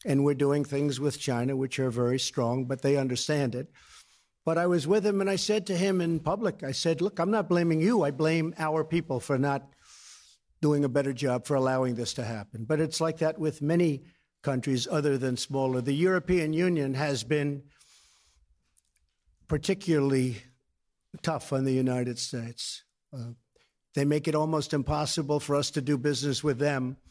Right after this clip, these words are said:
and yet they send their cars and everything else back into the United States. And they can do whatever they'd like, but if they do that, then we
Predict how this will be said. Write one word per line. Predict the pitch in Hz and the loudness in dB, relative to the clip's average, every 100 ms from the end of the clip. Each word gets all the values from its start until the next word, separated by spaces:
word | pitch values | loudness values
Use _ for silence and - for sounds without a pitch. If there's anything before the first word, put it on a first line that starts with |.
| - _ _ _ _ _ | -20 _ _ _ _ _
and | 143 156 | 0 4
yet | 156 139 | 2 2
they | 151 | 0
send | 147 - 143 143 | 0 0 0 2
their | 135 135 131 127 | 2 2 0 -4
cars | - 147 143 135 135 - | -4 0 0 0 -2 -4
and | 135 | -4
everything | 135 120 131 | -2 -2 0
else | 127 110 - - - - | 0 -2 -6 -10 -10 -2
back | 143 131 | -2 0
into | 139 123 | 0 0
the | 127 131 | 0 0
United | 127 131 127 117 | 0 0 -2 -4
States. | - 139 127 127 - - - - - - _ _ - | -2 0 0 -2 -10 -12 -20 -20 -20 -20 _ _ -8
And | 151 131 131 123 123 | -2 0 0 0 -2
they | 123 151 | 0 -2
can | 160 | 0
do | 147 | 0
whatever | 143 135 139 131 | 2 2 0 0
they'd | 131 | -2
like, | 127 135 139 | 0 0 -2
but | - | -4
if | 127 120 | -4 0
they | 135 | 0
do | 127 220 | 2 0
that, | 170 120 123 - _ _ _ _ - | 0 -4 -6 -12 _ _ _ _ -12
then | 147 143 147 | -2 2 4
we | 151 165 170 170 | 4 2 0 -4